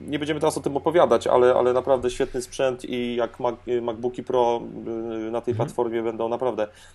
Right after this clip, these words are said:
Speaker 1: y, ba-, bateria, prędkość, no, re-, rewelacja. Mm, teraz tylko jeszcze, y, system, y, nowy,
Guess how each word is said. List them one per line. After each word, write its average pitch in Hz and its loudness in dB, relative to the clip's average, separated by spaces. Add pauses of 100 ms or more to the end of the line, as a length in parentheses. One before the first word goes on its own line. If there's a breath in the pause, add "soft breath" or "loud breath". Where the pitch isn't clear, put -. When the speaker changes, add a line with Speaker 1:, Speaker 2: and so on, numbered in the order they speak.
(200 loud breath)
Speaker 1:
y, - -6 (760)
ba-, 117 2
bateria, 120 4
prędkość, 120 -2
no, 123 2
re-, 123 0
rewelacja. 135 2 (460 loud breath)
Mm, 123 -4
teraz 139 2
tylko 139 2
jeszcze, 127 2 (380)
y, 113 -4
system, 127 -4
y, 120 2
nowy, 120 2